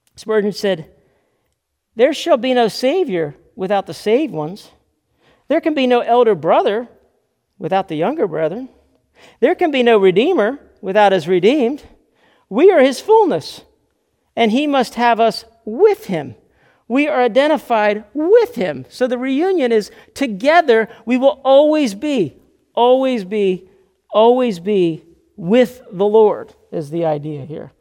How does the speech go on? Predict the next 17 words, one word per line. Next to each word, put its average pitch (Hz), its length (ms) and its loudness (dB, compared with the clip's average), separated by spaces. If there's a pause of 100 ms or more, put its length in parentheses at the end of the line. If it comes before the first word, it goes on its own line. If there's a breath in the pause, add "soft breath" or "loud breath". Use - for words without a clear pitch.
(300)
Let's - 220 -8
pray. - 280 -10 (3250 soft breath)
Father, 220 400 2
thank 226 300 0
you 220 80 -2
for 196 180 -6
the 180 140 -2
assurance 208 640 -2
that 180 180 -8
this - 400 -6
passage 175 680 -8
brings 175 380 -4
to 175 140 -6
our 156 100 -4
heart 160 240 -4
and 160 80 -10
lives. 143 580 -8